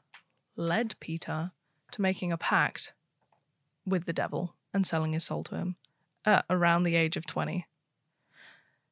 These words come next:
In trade, the devil gave him a belt that turned him into a greedy, devouring wolf, if Peter would be his eternal servant. During the next twenty-five years, Peter raped, murdered,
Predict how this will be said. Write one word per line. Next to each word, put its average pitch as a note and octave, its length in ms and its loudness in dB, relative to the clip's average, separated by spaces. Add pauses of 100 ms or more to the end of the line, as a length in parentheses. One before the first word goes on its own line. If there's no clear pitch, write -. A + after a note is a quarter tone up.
(100)
In A3+ 160 6
trade, F#3 460 4 (140)
the G#3 100 0
devil G3 320 4
gave F#3+ 240 4
him F#3+ 160 4
a F3 40 4
belt E3 420 2 (100)
that - 180 0
turned F#3 320 2
him F#3 180 2
into F3+ 280 2
a E3 40 0
greedy, F#3+ 460 0
devouring E3 680 2
wolf, D#3 440 -4 (600)
if G3+ 160 -2
Peter F3+ 300 0
would E3 180 0
be D#3+ 140 -2
his E3+ 200 -4
eternal E3 440 -2
servant. - 440 -4 (1600)
During A#3 260 8
the B3+ 80 6
next A3 220 4
twenty-five G3+ 500 2
years, E3 260 0
Peter G3 320 -2
raped, F#3 420 2
murdered, F3 440 4